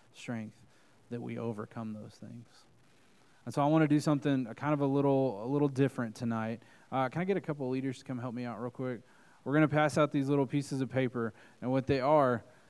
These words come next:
is it's a little printed out shield on a piece of paper, okay?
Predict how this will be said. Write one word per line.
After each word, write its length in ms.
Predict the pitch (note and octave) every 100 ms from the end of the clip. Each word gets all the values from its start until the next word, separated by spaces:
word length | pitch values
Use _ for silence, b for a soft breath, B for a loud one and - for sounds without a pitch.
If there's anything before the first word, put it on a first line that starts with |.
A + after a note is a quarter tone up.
| b _ _
is 180 | A#2+ A#2
it's 160 | B2 C3+
a 60 |
little 200 | B2+ C3+
printed 360 | B2+ D#3 D3 C#3+
out 240 | C#3 A2+
shield 580 | - - C#3+ A#2+ A2 - -
on 160 | A#2 A#2+
a 20 |
piece 240 | A2+ B2+ A#2
of 80 |
paper, 380 | A#2+ A2+ G2+ G#2+
okay? 280 | A2 B2+